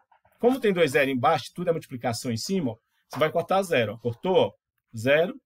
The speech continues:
cortou, né? Cortou e cortou, beleza? Cortou dois zero embaixo, porque é divisão, e você vai cortar dois zero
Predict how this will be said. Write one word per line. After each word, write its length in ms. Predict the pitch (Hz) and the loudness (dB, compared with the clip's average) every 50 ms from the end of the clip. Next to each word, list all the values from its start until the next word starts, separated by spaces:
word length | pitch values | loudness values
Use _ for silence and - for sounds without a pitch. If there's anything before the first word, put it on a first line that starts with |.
| _ _ | _ _
cortou, 340 | - 120 117 - 151 175 208 | -12 -12 -8 -6 -4 -2 -2
né? 220 | 190 180 226 - _ _ _ _ _ _ _ _ - - - | -2 -2 -4 -6 _ _ _ _ _ _ _ _ -4 -4 -2
Cortou 500 | - 156 156 _ - 170 190 226 - - _ _ _ _ _ _ _ - | -2 -4 -8 _ -6 -4 -2 -4 -4 -6 _ _ _ _ _ _ _ -18
e 80 | 151 | -14
cortou, 540 | - - - 262 339 - - - 127 107 - _ _ _ _ - | -4 0 0 0 0 0 -4 -4 -4 -4 -6 _ _ _ _ -14
beleza? 540 | 104 101 117 135 226 277 285 254 294 349 - _ _ _ _ _ _ _ _ | -8 -4 0 2 4 4 4 2 -2 -14 -18 _ _ _ _ _ _ _ _
Cortou 280 | - 147 127 - 156 143 | -8 -6 -4 -4 -2 0
dois 200 | 143 160 151 123 | 2 0 0 2
zero 220 | 127 139 135 127 | 2 2 2 2
embaixo, 540 | 139 127 117 113 117 123 143 170 - - 392 415 - _ _ - | 2 0 0 0 -2 -2 -2 -4 -4 -6 -8 -8 -8 _ _ -14
porque 220 | - 117 - - | -14 -8 -2 0
é 60 | 120 | 0
divisão, 580 | 117 117 110 120 151 143 127 143 147 170 233 - _ _ _ _ - | 0 0 -2 -4 -6 -6 -4 -4 -4 -4 -6 -8 _ _ _ _ -8
e 40 | 139 | -4
você 140 | 170 170 | -4 -2
vai 120 | 160 190 180 | -2 -2 0
cortar 340 | - 190 170 - 190 190 175 | 0 -2 0 2 0 0 0
dois 440 | 151 160 180 214 240 277 240 170 | 0 0 2 2 2 2 0 -4
zero 420 | 139 156 147 156 170 190 - 302 | -2 0 0 2 2 0 -2 -6